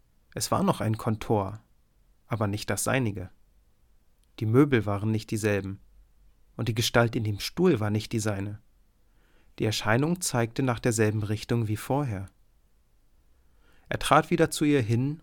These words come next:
und nachsinnend, warum und wohin sie ging, begleitete er sie, bis sie eine eiserne Pforte erreichten. Er stand still, um sich vor dem Eintreten umzusehen.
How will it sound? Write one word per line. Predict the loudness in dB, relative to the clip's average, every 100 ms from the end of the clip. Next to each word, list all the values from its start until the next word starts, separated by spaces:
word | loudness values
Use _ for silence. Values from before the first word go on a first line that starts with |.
| -4
und | 0 4
nachsinnend, | 4 4 2 0 0 0
warum | -2 0 -2 0 -2
und | -4 -4
wohin | -2 0 0
sie | -2
ging, | 0 2 0 -6 -16 -20 -20 -6
begleitete | -4 4 4 4 0 -2
er | 0 0
sie, | 0 -2
bis | -2 -2
sie | -2
eine | -2 -2 0
eiserne | -2 0 -2 -4
Pforte | -2 0 2 0
erreichten. | -2 -2 -4 -10 -16 -18 _ _ -20 -20 -20 _ _ _ _ _ _ -12
Er | -8
stand | -6 -4
still, | 0 6 6 6
um | 2 -2
sich | -2 -2
vor | 0
dem | 0
Eintreten | 0 -2 -2 -4 -2
umzusehen. | -2 -4 -4 -4 -4 -6 -10